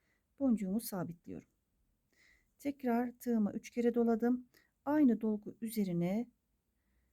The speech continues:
tekrar önce bir, sonra iki, sonra iki, sonra iki, sonra iki olacak şekilde ikinci dolgumu yapıyorum. Bir, iki, üç, dört zincir çektim.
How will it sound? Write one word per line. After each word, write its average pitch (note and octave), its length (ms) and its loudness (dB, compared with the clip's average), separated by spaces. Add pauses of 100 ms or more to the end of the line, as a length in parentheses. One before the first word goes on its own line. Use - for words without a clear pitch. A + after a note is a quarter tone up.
(140)
tekrar G#3 640 -4
önce G3 420 -2
bir, G3+ 500 -4 (800)
sonra G3+ 340 -4
iki, - 420 -8 (120)
sonra F#3+ 420 -6
iki, F#3+ 500 -6 (380)
sonra A3+ 380 -2
iki, F#3 440 -6
sonra A3 340 -2
iki - 180 -8
olacak F#3 340 -6
şekilde A3+ 360 -6
ikinci G3 360 -4
dolgumu D3 340 -8
yapıyorum. B2+ 420 -12 (1900)
Bir, A#3+ 360 0 (100)
iki, G3+ 480 -10
üç, - 380 -10 (140)
dört G#3+ 160 -4
zincir A3 300 0
çektim. A#3 540 -6